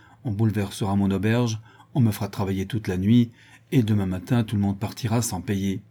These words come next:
Et puis, si j'étais forcé de vous renvoyer, ne serait-ce pas perdre de réputation l'auberge des Cinq Félicités ? Qui oserait désormais entrer dans une auberge où l'on reçoit des voyageurs pour les chasser ensuite ? » Pendant que l'aubergiste nous exhortait au courage,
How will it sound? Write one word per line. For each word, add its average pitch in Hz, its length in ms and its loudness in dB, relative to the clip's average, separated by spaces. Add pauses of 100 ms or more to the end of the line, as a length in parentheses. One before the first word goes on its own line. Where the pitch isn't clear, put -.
(920)
Et 110 100 -2
puis, 139 260 6
si 117 160 -2
j'étais 107 240 2
forcé 117 380 -2
de 110 80 4
vous 95 80 -2
renvoyer, 107 520 2 (480)
ne 107 120 2
serait-ce - 340 -2
pas 104 100 -2
perdre 101 440 0
de 101 80 -4
réputation 104 640 0
l'auberge 104 400 2
des 98 100 -4
Cinq 101 240 -2
Félicités ? 107 720 -2 (600)
Qui 165 140 8
oserait 110 280 6
désormais 101 400 2
entrer 98 320 -2
dans 98 100 -2
une 101 140 0
auberge 104 420 0 (420)
où 156 60 2
l'on 117 120 6
reçoit 110 280 0
des 104 80 0
voyageurs 101 560 0
pour 101 140 -4
les 95 100 0
chasser 113 400 -2
ensuite ? » 110 580 0 (1400)
Pendant 139 260 2
que 131 100 2
l'aubergiste 113 540 2
nous 104 180 2
exhortait 98 420 -2
au 95 100 4
courage, 101 600 -2